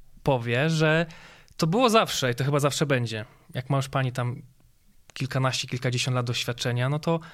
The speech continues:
ta przemoc zawsze była w szkołach, prawda? Czy taka ta rówieśnicza przemoc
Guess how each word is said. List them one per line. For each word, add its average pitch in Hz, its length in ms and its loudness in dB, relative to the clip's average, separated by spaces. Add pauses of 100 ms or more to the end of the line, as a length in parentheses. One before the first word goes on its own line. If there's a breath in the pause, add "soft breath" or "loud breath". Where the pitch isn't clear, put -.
(140 loud breath)
ta 156 100 -2
przemoc 214 280 2
zawsze - 280 0
była 117 160 -2
w - 80 -6
szkołach, 107 360 -4
prawda? 117 400 -6 (260)
Czy - 120 -4
taka - 220 0
ta 127 100 0
rówieśnicza 127 540 0
przemoc 113 460 -8